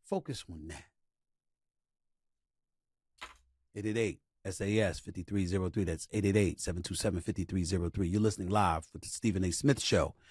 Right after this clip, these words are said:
right here over the digital airwaves of YouTube. Up next, more chaos, but in a good way. His name is Colby Covington. He's challenging Leon Edwards for the welterweight championship of the world, U F C, this weekend, T-Mobile Arena in Vegas.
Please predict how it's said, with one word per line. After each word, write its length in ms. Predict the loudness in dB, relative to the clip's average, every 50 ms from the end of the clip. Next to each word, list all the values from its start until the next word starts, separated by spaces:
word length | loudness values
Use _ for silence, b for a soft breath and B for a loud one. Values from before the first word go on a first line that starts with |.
| b b b b
right 160 | 10 10 10
here 160 | 10 8 8
over 140 | 8 6 4
the 100 | 2 4
digital 380 | 6 4 6 6 4 0 2
airwaves 400 | 2 4 4 4 4 2 2 0
of 80 | 0 2
YouTube. 420 | 4 4 4 4 4 0 -2 -2 -4 b b b b b b b
Up 200 | 12 12 12 12
next, 440 | 12 12 12 12 12 12 10 6 12
more 260 | 12 12 12 12 12
chaos, 800 | 12 12 12 12 12 12 12 12 12 10 6 -2 -2 -2 -2 -4 -6 _ _ _ _ _ -8
but 120 | -2 0
in 100 | 0 0
a 60 | 2
good 240 | 4 8 8 8 8
way. 320 | 6 -4 -6 -8 -10 -16 _ _ _ _ _ _ _ -16 -8
His 140 | -6 -2 2
name 180 | 4 4 4
is 80 | 2 2
Colby 320 | 2 4 4 4 4 2
Covington. 560 | 0 4 4 4 4 2 -4 -8 -8 -10 -10 -12 _ _ _ _ _ _ _ _ _ _ _ -4
He's 120 | -2 2
challenging 460 | 8 10 10 10 10 8 4 2 2 2
Leon 280 | 4 4 4 6 6
Edwards 340 | 6 6 6 2 -4 -6 -10
for 160 | -8 -6 -4
the 80 | -4 -4
welterweight 680 | -4 2 4 4 4 4 2 -2 -2 0 0 0 0
championship 560 | 0 0 0 0 0 -2 -4 -6 -6 -8 -8
of 60 | -8
the 80 | -6 -2
world, 400 | 2 2 4 4 4 2 0 -4 -8 -6 0
U 180 | 2 2 4
F 100 | 2 2
C, 380 | 2 4 4 6 6 4 2 -4 _ _ _ _ _ _ _ _ _ _ _ _ 2
this 220 | 4 4 4 6 8
weekend, 420 | 10 10 10 8 4 -4 -8 -10 _ _ _ -2
T-Mobile 440 | 0 2 4 4 4 2 2 0
Arena 320 | 2 6 6 8 8 6 4
in 100 | 2 0
Vegas. 580 | 4 6 6 6 6 4 0 -8 -10 -12 -14